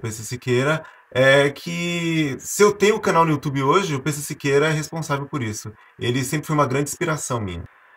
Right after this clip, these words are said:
É, e eu sou grato ao P C Siqueira também, porque em dois mil e dezoito, é, aconteceu aí tanta loucura, as pessoas começaram a mostrar a cara delas, algumas pessoas, é,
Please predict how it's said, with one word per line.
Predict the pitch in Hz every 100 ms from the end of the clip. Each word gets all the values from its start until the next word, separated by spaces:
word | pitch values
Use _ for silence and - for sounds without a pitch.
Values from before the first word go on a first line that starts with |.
| _
É, | 151 156 151
e | 165
eu | 147
sou | - - 165
grato | 151 165 170
ao | 151
P | 147
C | 127 - 139 139
Siqueira | 135 127 - 131 127
também, | 139 127 135 143 170 - _ _
porque | - 147 147 165 160 151 143 135 123 - _ _
em | 156 143
dois | 151 131
mil | 143 190
e |
dezoito, | 170 123 143 - - 120 110 107 _ _ -
é, | 117 113 110 104 101 _ _ _ - 101 -
aconteceu | - 131 135 123 147
aí | 131
tanta | 123 160 180
loucura, | 170 135 - 165 175 104 - -
as | - 120
pessoas | 131 147 143
começaram | 147 127 143
a | 143
mostrar | 139 - - 131 143
a |
cara | - 123 120
delas, | 107 131 147 120 110
algumas | 113 127 131
pessoas, | - 131 - 139 127 - - -
é, | - 117 113 110 107